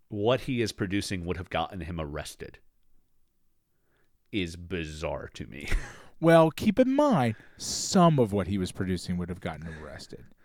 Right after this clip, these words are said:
Speaker 2: Not all of
Speaker 1: Yes,
Speaker 2: it,
Speaker 1: yes.
Speaker 2: because, again, I point to nearly all of the <laughs> racist stuff would have been
Speaker 1: Right,
Speaker 2: right at
Speaker 1: right.
Speaker 2: home in late nine-, like, late nineteenth century
Speaker 1: Yes.
Speaker 2: Dutch, like, s-, things meant for kids,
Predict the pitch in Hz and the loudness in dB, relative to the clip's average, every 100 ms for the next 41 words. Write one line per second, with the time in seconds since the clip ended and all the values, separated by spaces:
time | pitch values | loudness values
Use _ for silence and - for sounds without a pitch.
0 | _ - - - 135 190 247 311 226 117 | _ -20 -12 -2 4 6 8 8 8 8
1 | 117 117 - - - - 139 - 165 143 | 6 2 -6 -16 -12 4 4 8 10 10
2 | 131 - 135 180 240 151 120 113 - - | 8 2 4 6 6 6 4 0 -6 -14
3 | - 127 185 202 175 151 127 - 151 190 | -2 4 6 6 8 8 8 0 4 4
4 | 262 254 233 220 240 254 220 202 180 220 | 8 10 12 12 12 12 10 8 8 6
5 | 233 - 143 - - 165 139 123 - - | 4 4 2 2 0 4 4 4 -4 -20
6 | - _ - 123 156 160 139 147 127 123 | -20 _ -2 6 8 8 8 6 6 2
7 | 147 214 240 254 240 196 196 190 170 135 | 2 6 8 8 8 8 10 10 8 6
8 | 135 143 - 131 131 131 - 139 135 120 | 6 6 2 -2 0 0 -2 4 4 4
9 | - 131 151 190 - 143 147 - 151 127 | -2 6 8 8 4 0 0 0 -2 2
10 | - 135 - 135 117 - 139 123 - - | 4 2 6 6 6 6 8 8 4 -8
11 | - - 120 107 - _ _ _ _ _ | -10 -2 0 0 -6 _ _ _ _ _
12 | _ - - _ _ - - - - 160 | _ -20 -20 _ _ -20 -14 -10 0 4
13 | 147 117 135 - 185 104 80 - - | 4 2 -2 -2 -8 -8 -8 -12 -20